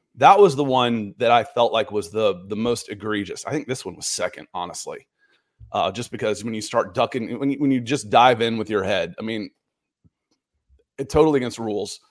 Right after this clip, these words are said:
He was not suspended after the Logan Thomas hit, which tells me if this was his first time, he would not be suspended.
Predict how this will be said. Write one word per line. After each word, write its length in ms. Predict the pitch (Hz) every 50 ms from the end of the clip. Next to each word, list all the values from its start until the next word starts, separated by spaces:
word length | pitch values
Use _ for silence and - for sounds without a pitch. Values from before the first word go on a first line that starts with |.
| _ _ _ _ _ _ _ _
He 120 | - 135
was 160 | 135 131 117
not 240 | 120 156 175 190 -
suspended 420 | - 151 - - 160 156 147 135 143
after 220 | 135 135 135 131
the 60 | 123
Logan 300 | 120 123 123 123 117 117
Thomas 380 | 104 127 120 117 113 107 - -
hit, 140 | 113 95 107
which 180 | 113 104 -
tells 320 | - - 175 180 165 - 117
me 120 | 117 107
if 100 | 110 107
this 200 | - 139 143 -
was 180 | 139 139 135 -
his 180 | 135 139 135 -
first 480 | - - - 127 139 135 - - -
time, 500 | - - 165 165 117 92 92 90 101 98 - _ _ _ _ _ _ _ _ _ _
he 140 | - - 131
would 180 | 110 117 107
not 260 | 113 120 120 110 - 104
be 120 | 120 110
suspended. 680 | 101 - 117 107 - - - 113 107 92 80 71 -